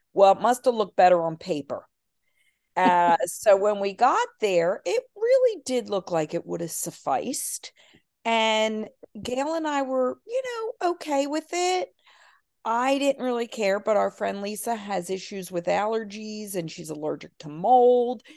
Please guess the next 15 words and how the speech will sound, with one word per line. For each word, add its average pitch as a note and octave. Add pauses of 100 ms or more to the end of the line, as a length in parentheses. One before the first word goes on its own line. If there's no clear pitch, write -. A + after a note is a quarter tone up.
(260)
and A3+
she G#3+
has G3+
more, G3+
um, D#3+ (760)
boxes E3
to D3+
check. - (540)
So G#3
I A#3
got A3+
the A3
vibe E3+ (300)
that D#3+
Lisa F3+